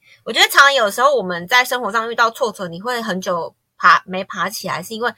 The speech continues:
就你忘记了有一些人在你身边支持或提醒，然后我觉得纸胶带就可以变成，比如你可以贴在电脑上啊，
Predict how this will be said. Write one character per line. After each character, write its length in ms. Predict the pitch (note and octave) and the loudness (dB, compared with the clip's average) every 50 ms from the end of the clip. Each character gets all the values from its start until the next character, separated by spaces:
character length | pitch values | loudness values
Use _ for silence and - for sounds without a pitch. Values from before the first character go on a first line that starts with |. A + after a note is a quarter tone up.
| - - - _ | -10 -20 -20 _
就 140 | _ - C4+ | _ -6 -6
你 120 | C#4+ A#3+ F#3+ | -6 -6 -4
忘 320 | F3+ G#3 A#3 G#3+ G3 G3 | 0 2 2 2 2 -2
记 280 | - - A3+ G#3+ F#3 D#3+ | -10 -12 -10 -10 -10 -8
了 160 | D3+ C3+ - | -8 -10 -10
有 160 | - D#3 - | -10 -12 -12
一 80 | F3+ G#3 | -12 -12
些 260 | - - G#3+ G3+ G3+ | -10 -6 -4 -2 -2
人 380 | G3 F#3+ F#3+ F3 D#3+ D#3 E3 | -2 -2 -2 -4 -4 -6 -6
在 160 | F3+ G3+ G3 F#3 | -4 -4 -4 -4
你 160 | F3+ E3 D#3 | -4 -8 -10
身 160 | - F#3 F3+ | -10 -10 -8
边 180 | F#3+ G3 F#3 F#3 | -8 -8 -10 -12
支 180 | - F#3+ F#3 | -12 -14 -14
持 200 | F#3 - - - | -14 -14 -14 -12
或 180 | F3+ F#3+ F#3 F3 | -10 -8 -8 -8
提 240 | - - - - E3+ | -8 -12 -20 -14 -12
醒， 240 | - - - - - _ _ _ - _ _ | -10 -10 -10 -12 -16 _ _ _ -20 _ _
然 100 | - G3+ | -2 0
后 60 | A#3 | 0
我 40 | B3 | 0
觉 120 | A3+ A3+ G#3 | 0 -2 0
得 140 | - C#4 | 0 0
纸 160 | C#4 - - F3 | 0 0 -6 -4
胶 180 | - F#3+ G3 | 0 0 2
带 160 | G3+ A#3 A3 | 4 4 2
就 140 | G#3+ G#3+ A#3+ | 2 0 -4
可 140 | A#3 - A3 | -6 -6 -6
以 40 | E3+ | -4
变 220 | F3 A3+ G#3+ G3 | -4 -4 -4 -4
成， 100 | G#3+ A3+ | -6 -8
比 120 | G3 - G#3 | -10 -8 -10
如 60 | G#3+ | -10
你 60 | F#3+ | -6
可 80 | F#3+ G#3+ | -6 -6
以 60 | F#3 | -6
贴 180 | - - G3 | -4 -4 -2
在 80 | F#3+ F#3+ | -2 -2
电 220 | F#3+ G#3 G3 F3 | -2 -4 -6 -6
脑 160 | D#3+ C#3+ - - | -6 -8 -10 -12
上 220 | - - E3 E3+ | -10 -8 -8 -10
啊， 420 | - - - - D2 C#2 - - | -10 -10 -10 -10 -8 -8 -10 -14